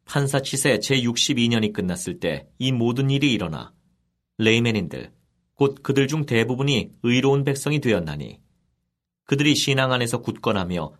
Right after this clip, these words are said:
변하지 아니함으로 인하여 그들의 의로움이 니파이인들보다 낫더라.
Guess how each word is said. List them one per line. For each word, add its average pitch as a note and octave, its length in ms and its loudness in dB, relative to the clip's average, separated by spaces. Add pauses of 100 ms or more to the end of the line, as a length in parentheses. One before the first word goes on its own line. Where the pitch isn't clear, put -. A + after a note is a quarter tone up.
변하지 A#2+ 460 2
아니함으로 A#2 480 0
인하여 D#2 420 -4 (680)
그들의 G2+ 320 0
의로움이 F#2+ 600 0 (200)
니파이인들보다 A2+ 920 0
낫더라. D2 640 -10